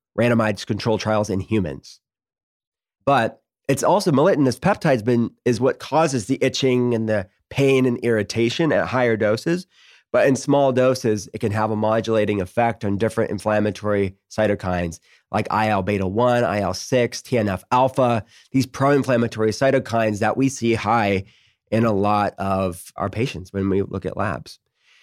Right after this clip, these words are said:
So it helps to increase these T regulatory cells, which helps to balance these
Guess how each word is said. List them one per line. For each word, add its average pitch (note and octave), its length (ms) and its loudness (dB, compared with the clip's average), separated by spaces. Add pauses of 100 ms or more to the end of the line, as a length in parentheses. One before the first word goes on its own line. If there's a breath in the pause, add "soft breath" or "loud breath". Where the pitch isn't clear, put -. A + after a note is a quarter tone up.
(720 soft breath)
So F3 200 4
it - 220 2
helps D#3 340 0
to C#3+ 380 4
increase B2+ 760 0
these A2 220 -2
T - 220 0
regulatory E2 760 -2
cells, C#2+ 320 -4
which E2 140 -8
helps G2+ 200 -4
to G2+ 100 -6
balance F#2+ 480 -2
these F2+ 320 -8